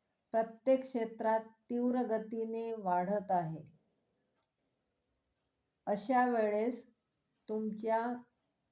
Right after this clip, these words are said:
योगच्या विधीमध्ये पण तीव्र गतीने वाढ झाली पाहिजे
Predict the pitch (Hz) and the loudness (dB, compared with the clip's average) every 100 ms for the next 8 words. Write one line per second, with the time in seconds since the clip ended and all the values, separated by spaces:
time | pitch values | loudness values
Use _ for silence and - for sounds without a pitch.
0 | _ _ _ - 190 214 240 254 254 247 | _ _ _ -10 -2 2 2 2 0 0
1 | 247 247 214 208 190 240 247 233 190 196 | 6 6 6 0 -2 0 0 0 -2 0
2 | 220 226 240 196 - - _ _ _ _ | -2 0 -2 -2 -6 -14 _ _ _ _
3 | _ _ _ _ _ _ _ _ _ _ | _ _ _ _ _ _ _ _ _ _
4 | _ _ _ _ _ _ _ _ _ _ | _ _ _ _ _ _ _ _ _ _
5 | _ _ _ _ 254 262 269 269 240 240 | _ _ _ _ 0 2 4 4 4 0
6 | 233 247 240 247 247 240 214 214 226 220 | 0 0 2 2 2 2 2 4 4 2
7 | 190 202 185 196 226 - 190 180 165 170 | -2 0 0 2 -2 0 2 2 2 -4
8 | - | -6